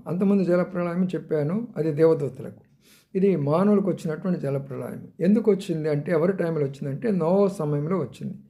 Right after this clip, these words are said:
నోవహు నీతిమంతుడుగా ఉన్నాడు, దేవుడు అంటే భయభక్తులు కలిగి ఉన్నారు, ఆయన సంతతి కూడా, ఆయన కుటుంబం కూడా బాగుంది. అయితే దేవుడు భూలోకం చూసినప్పుడు అది చెడిపోయిందంట.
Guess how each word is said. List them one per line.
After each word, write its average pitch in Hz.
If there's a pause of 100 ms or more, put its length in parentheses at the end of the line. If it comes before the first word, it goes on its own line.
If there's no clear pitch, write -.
(380)
నోవహు 160
నీతిమంతుడుగా 156
ఉన్నాడు, 147
దేవుడు 185
అంటే 185
భయభక్తులు 151
కలిగి 135
ఉన్నారు, - (580)
ఆయన 175
సంతతి 165
కూడా, 156
ఆయన 165
కుటుంబం 151
కూడా 165
బాగుంది. 131 (420)
అయితే 226
దేవుడు 208
భూలోకం 190 (120)
చూసినప్పుడు 151 (680)
అది 180
చెడిపోయిందంట. 185